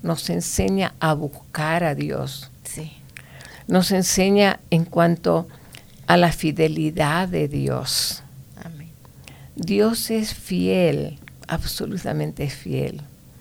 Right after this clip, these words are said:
Speaker 1: Nos enseña la Biblia acerca de la gracia de Dios. ¿Sabes, Lili, que yo noto? Eh, porque como uno está bastante en lo que es la consejería, ¿no? A nivel pastoral.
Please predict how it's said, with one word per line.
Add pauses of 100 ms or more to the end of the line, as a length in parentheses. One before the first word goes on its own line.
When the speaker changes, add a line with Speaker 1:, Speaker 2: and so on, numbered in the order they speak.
(640)
Speaker 1:
Nos
enseña
la
Biblia
acerca
de
la
gracia
de
Dios. (960)
¿Sabes,
Lili,
que
yo
noto? (840)
Eh, (100)
porque
como
uno
está
bastante
en
lo
que
es
la
consejería,
¿no?
A
nivel
pastoral.